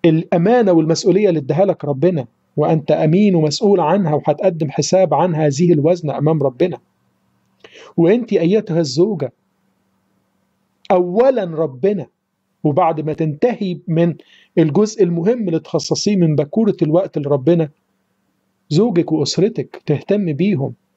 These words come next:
بلاش التكشير وبلاش العكننة والقرف والمرتب ما كفاش والأخبار والعيال والعكننة وما لحقتش أعمل السندوتشات ولا الكلام ده كله، ده مش هيفيدك،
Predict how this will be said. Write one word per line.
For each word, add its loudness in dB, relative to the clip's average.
بلاش 2
التكشير -2
وبلاش 0
العكننة 2
والقرف 0
والمرتب 0
ما -2
كفاش 0
والأخبار 0
والعيال 4
والعكننة 2
وما 2
لحقتش 0
أعمل 0
السندوتشات 0
ولا 2
الكلام 0
ده -2
كله، 0
ده 0
مش 2
هيفيدك، -4